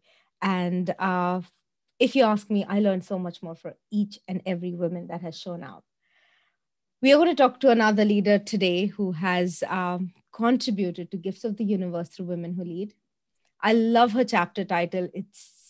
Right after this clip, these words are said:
simple and it's something that you will remember. It says, "Hey girl."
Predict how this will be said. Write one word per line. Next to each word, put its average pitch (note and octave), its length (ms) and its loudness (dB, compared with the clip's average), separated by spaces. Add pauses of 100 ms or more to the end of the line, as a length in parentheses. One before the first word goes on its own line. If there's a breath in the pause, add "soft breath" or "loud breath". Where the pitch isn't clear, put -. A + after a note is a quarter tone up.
simple A3 580 -2
and F#3+ 220 -4
it's F#3 160 -10
something A3+ 280 -2
that F#3+ 120 -2
you G3+ 60 -2
will F3+ 120 -2
remember. E3+ 360 -8
It E3 160 -10
says, F3 180 -10
"Hey B3+ 160 -2
girl." F#3+ 320 -4